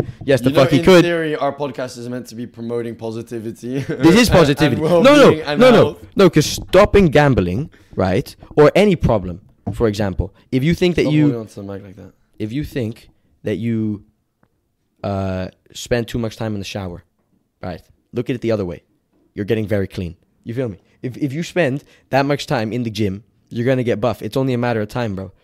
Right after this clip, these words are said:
Speaker 1: You feel me? If you put the hours in, in everything in life, if you put the hours in, you will see results. That's all I'm gonna say. Now, what is your number three?
Speaker 2: You
Speaker 1: What,
Speaker 2: those
Speaker 1: what is
Speaker 2: things,
Speaker 1: your number
Speaker 2: bro.
Speaker 1: three, Nicholas?
Speaker 2: Quitting alcohol.
Speaker 1: Okay, <laughs> so how can you talk to me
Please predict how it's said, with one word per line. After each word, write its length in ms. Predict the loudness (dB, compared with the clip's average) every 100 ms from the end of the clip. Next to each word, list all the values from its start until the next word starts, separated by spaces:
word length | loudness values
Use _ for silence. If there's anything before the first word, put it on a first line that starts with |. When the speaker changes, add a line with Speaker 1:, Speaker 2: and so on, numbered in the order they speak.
| _ _ _
Speaker 1:
You 80 | -10
feel 180 | -2 0
me? 100 | 0
If 160 | -4 -2
you 100 | 0
put 220 | 2 4
the 100 | 4
hours 340 | 4 4 4 0
in, 260 | -2 -4 -12 _ _ -4
in 100 | 0
everything 380 | 0 0 -2 -2
in 80 | -2
life, 320 | -4 -6 _ _ _ -10
if 140 | -6
you 100 | -4
put 140 | -2 0
the 60 |
hours 240 | 0 0 0
in, 220 | -2 -4 _ _ _ _ -12
you 260 | 0 2
will 220 | 6 6 4
see 360 | 2 -4 -6 -10
results. 680 | -12 -6 -4 -2 -2 -4 -20 _ _ _ _ _ _
That's 220 | 2 2 2
all 100 | 0
I'm 80 |
gonna 140 | 0 -4
say. 220 | -4 -2
Now, 160 | 2 6
what 160 | 6
is 100 | 8
your 100 | 6
number 200 | 4 2
three? 220 | -2 -6 -8 _ -20 -6
Speaker 2:
You 80 | 2
Speaker 1:
What, 240 | 2 2
Speaker 2:
those 280 | -10 -12 -4
Speaker 1:
what 160 | 0 2
is 40 | 2
Speaker 2:
things, 40 |
Speaker 1:
your 100 | -2
number 180 | -4 -6
Speaker 2:
bro. 60 | -10
Speaker 1:
three, 120 | -12
Nicholas? 640 | -12 -16 -20 -20 -20 -20 -20 _ _
Speaker 2:
Quitting 280 | -8 -6 -4
alcohol. 580 | -6 -8 -12 -14 -16 -18 _ _ _ _ _ _ 0
Speaker 1:
Okay, 280 | 2 2 0
<laughs> 60 |
so 100 | 2 4
how 180 | 4
can 160 | 4 2
you 120 | 2
talk 300 | 4 2 2
to 80 | -2
me 280 | -2 -4